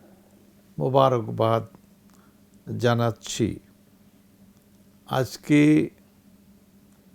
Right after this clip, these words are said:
আমরা সূরা আল বাকারার আয়াত নম্বর একশো চুরানব্বই এবং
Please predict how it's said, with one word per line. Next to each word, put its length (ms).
আমরা 440
সূরা 640
আল 260
বাকারার 720
আয়াত 380
নম্বর 420
একশো 500
চুরানব্বই 1080
এবং 360